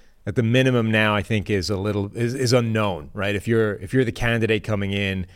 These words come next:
you can't be certain about it, even if you think, okay, track record, other sports, all those kinds of things. There's a lot of good things right now, but it's still, it's guesswork, you know? And if it,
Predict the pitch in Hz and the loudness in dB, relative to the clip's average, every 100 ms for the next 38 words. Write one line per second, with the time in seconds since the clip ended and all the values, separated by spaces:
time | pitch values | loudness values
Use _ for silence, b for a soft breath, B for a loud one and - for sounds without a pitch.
0 | b b b - 107 - 147 123 117 - | b b b -8 2 6 6 2 -6 -4
1 | - 131 131 107 95 82 82 76 76 - | -2 0 0 -2 -8 -6 -4 -6 -8 -6
2 | 113 110 92 104 - 107 95 110 107 92 | -4 -2 -4 -4 -2 -2 -2 -4 -4 -4
3 | - 120 110 117 104 107 101 101 98 - | 0 -2 0 0 0 -2 -2 -2 -4 -4
4 | 107 98 101 104 101 - 92 85 92 85 | -4 -4 -2 -4 -4 -4 -6 -6 -6 -4
5 | 123 113 123 107 85 113 120 135 139 147 | -2 2 2 2 0 -2 -2 0 0 0
6 | 139 - b b b - - 120 123 113 | -4 -8 b b b -12 -2 0 0 0
7 | 120 143 127 123 131 - 156 123 101 87 | 0 0 0 0 0 0 2 2 0 -6
8 | 113 156 127 - 101 73 - 113 101 107 | -2 2 2 0 -6 -10 -12 -8 -6 -6
9 | 104 110 - 113 | -4 -4 0 0